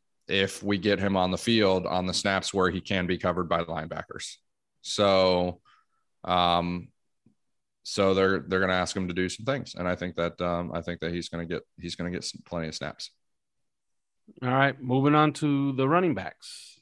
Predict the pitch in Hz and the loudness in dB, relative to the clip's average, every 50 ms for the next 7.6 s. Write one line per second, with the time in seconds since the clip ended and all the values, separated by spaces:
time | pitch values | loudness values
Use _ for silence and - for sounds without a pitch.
0 | _ - 117 110 107 107 104 101 - - 165 185 202 185 151 170 175 180 180 180 | _ -10 -8 -6 -6 -6 -6 -8 0 4 4 4 6 6 6 6 6 6 6 6
1 | 175 156 143 135 131 127 120 127 127 123 123 123 131 135 131 120 - - - - | 6 6 6 4 4 2 0 0 0 0 2 4 6 6 4 4 0 -6 -16 -16
2 | - - 117 117 117 117 107 - - 120 120 120 120 101 101 - 117 113 107 101 | -14 -10 -4 -2 0 0 0 0 2 2 4 4 4 2 -2 0 2 2 2 2
3 | 87 - - 127 127 202 202 - 127 117 117 117 127 135 135 123 117 104 92 107 | 0 0 -2 2 4 4 2 4 4 4 6 8 10 10 10 8 6 4 4 2
4 | 107 107 107 98 101 110 120 123 110 95 117 117 120 120 - - 113 104 101 101 | 4 4 2 0 0 0 0 0 0 2 2 2 2 2 -2 -4 -4 -4 -2 -2
5 | 101 107 107 - - 98 104 101 101 101 107 110 110 - - - - - - 117 | 0 -2 -2 -2 -4 -4 -4 -2 0 0 2 2 2 0 -2 -8 -10 -6 -4 -2
6 | 107 98 92 - - 117 110 104 104 104 - 101 101 98 98 101 95 95 90 - | -2 -2 -2 -4 -4 -2 -2 -2 -2 -2 -4 -6 -4 -2 -2 -2 -2 -4 -6 -6
7 | - 104 87 85 87 85 82 - - 71 - - | -6 -8 -8 -8 -10 -10 -10 -12 -12 -14 -14 -16